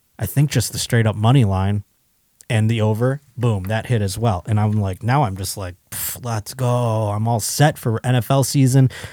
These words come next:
and I've already got the Bills in the over, and I couldn't be more excited. I do that literally every week. But football fans, the first Sunday of N F L season is here. It's also the first Thursday, by the way, too, for the Bills game, F Y I. And with DraftKings Sportsbook,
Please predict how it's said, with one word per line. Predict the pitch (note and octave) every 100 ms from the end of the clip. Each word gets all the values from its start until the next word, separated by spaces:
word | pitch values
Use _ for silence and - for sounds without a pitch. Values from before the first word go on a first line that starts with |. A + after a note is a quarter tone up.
| -
and | B2 A2+
I've | A2
already | C3+ C#3
got | C#3+ A#2+
the | A2
Bills | C3 C3 A#2+
in | B2
the | B2
over, | B2+ A#2+ B2 A#2+ - - -
and | G2
I | G2
couldn't | - C3 A#2+
be |
more | A#2 A#2
excited. | A2+ - A#2 A2+
I |
do | A2+
that | A2+ G#2+
literally | A#2 A2 G#2
every | G#2+ G#2+ G#2+
week. | A2 -
But | - G2+ -
football | - G3 F#3+ F#3
fans, | D#3 - F#3 G3 G#3 E3+
the | D3+
first | - G3+ G#3 -
Sunday | F#3+ F#3+ F#3 F3+
of | C#3+ -
N | G#3
F | G3
L | G3+
season | F#3 G#3 F3+ G3
is | E3+
here. | G#3+ C3
It's | E3+
also | F3 B2+
the | A2
first | - B2+ -
Thursday, | D#3 D3 A#2 G2 G2+ A2+
by | A2 G#2
the | G#2+
way, | A2
too, | G#2 E3+ A#2+
for | A2
the | G2
Bills | B2 C#3+
game, | - G2 G2 - - - _ -
F | C3 -
Y | B2+ A2+ G#2+
I. | G#2+ G#2 C3 - - - -
And | G3 B2 F#2+ - _ -
with | D#3 G3 - -
DraftKings | A#2+ D3+ - C3+ B2
Sportsbook, | - C#3+ - - - -